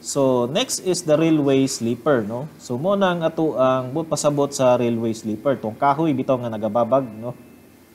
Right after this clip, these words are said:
So, it is also known as the railroad tie, cross tie. It is laid perpendicularly to steel rail, so it can be properly deformed to trimmer pressure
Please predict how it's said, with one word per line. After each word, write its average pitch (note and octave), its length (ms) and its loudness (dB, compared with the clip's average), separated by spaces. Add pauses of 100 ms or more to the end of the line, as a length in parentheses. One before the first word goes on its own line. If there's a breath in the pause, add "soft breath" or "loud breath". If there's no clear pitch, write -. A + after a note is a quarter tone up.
(140)
So, G#2+ 160 -8
it D#3 160 -4
is G#3+ 160 0
also A3+ 240 2
known A3+ 320 0
as D3 400 2
the C#3 400 2
railroad A2+ 480 -2
tie, A#2+ 320 2 (560)
cross A2+ 240 -4
tie. F3 400 2 (560)
It - 160 -4
is - 160 4
laid A#3 240 2
perpendicularly G3 960 2
to D3 320 4
steel D#3+ 320 2
rail, B2+ 320 2
so A2 240 -10
it B2 160 -10
can D3 320 0
be C#3 160 2
properly C#3 640 0
deformed C3 560 0 (160)
to B2+ 320 0
trimmer B2+ 400 -2
pressure A#2 560 -2